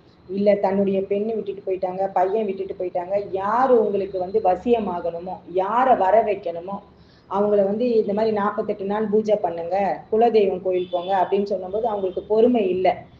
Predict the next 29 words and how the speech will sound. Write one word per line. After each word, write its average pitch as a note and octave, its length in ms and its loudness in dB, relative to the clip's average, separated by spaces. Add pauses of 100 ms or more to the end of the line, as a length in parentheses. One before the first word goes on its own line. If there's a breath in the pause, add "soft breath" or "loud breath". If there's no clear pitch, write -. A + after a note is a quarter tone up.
(200 soft breath)
அப்படின்னோட, G#3+ 480 -2
எனக்கு G3+ 360 2
மூணு A#3 360 2
நாளைக்குள்ள A3 500 0
நடக்கணும், F#3 500 -4 (100)
இருபத்தி A3+ 360 0
நாலு G3 240 -6
மணி F#3+ 160 -6
நேரத்துக்குள்ள G3 480 -4
நடக்கணும், F3 480 -8
எனக்கு G#3+ 240 -8
இமிடியேட்டா A#3+ 640 2
தெரியணும் G3 520 -2 (300)
அப்படின்றவங்க, G3+ 720 2 (240)
இதை G3+ 240 2
தைரியமா B3+ 580 4
இருக்கிறவங்க F#3+ 400 0
மட்டும் F#3+ 260 0
இதை G3 160 0
நீங்க F3+ 220 -2
செய்யலாம். F#3 480 2 (840)
அதாவது A3 360 6
வந்து, A3+ 180 0
எனக்கு G#3 280 2
சீக்கிரமா B3+ 540 4
ரிசல்ட் A3 400 2 (100)
கிடைக்கணும், F3+ 360 -2
எனக்கு G3+ 400 -2
எண்ணி A#3+ 340 4